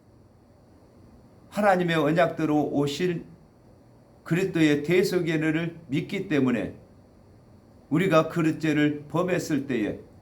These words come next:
우리 하나님께서 그 죄를 보시지 아니하시는 것입니다. 로마서 팔 장 삼십팔 절에서 삼십구 절에 "내가 확신하노니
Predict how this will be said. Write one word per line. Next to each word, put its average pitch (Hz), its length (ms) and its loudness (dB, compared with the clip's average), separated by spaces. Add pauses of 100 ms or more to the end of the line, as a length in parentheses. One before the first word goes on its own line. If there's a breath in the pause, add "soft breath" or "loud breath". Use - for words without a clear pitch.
(120)
우리 160 180 0
하나님께서 151 920 -2
그 165 180 -4
죄를 143 300 2
보시지 139 720 -2
아니하시는 120 680 -2
것입니다. 90 440 -10 (880 loud breath)
로마서 165 560 4
팔 165 240 -4
장 160 380 0
삼십팔 165 600 -6
절에서 147 360 -2
삼십구 147 560 -4
절에 139 460 0 (1200 loud breath)
"내가 160 400 4
확신하노니 151 960 -2